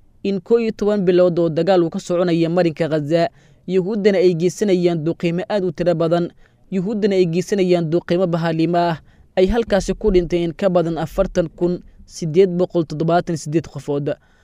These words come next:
halka ay ku dhaawacmeen sagaashan iyo afar kun afar boqol konton iyo afar ruux oo kale.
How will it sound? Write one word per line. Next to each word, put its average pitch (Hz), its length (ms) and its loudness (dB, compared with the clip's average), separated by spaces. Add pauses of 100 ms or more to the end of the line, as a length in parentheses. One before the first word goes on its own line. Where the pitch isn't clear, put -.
(300)
halka 220 380 -2
ay 190 80 2
ku 220 160 -6
dhaawacmeen 175 520 6
sagaashan 180 460 2
iyo 160 140 -2
afar 160 240 -4
kun 170 240 -4 (360)
afar 202 280 0
boqol 170 320 0
konton 185 320 -4
iyo - 80 -4
afar 185 240 -2
ruux 175 240 -2
oo 156 120 0
kale. 143 360 -4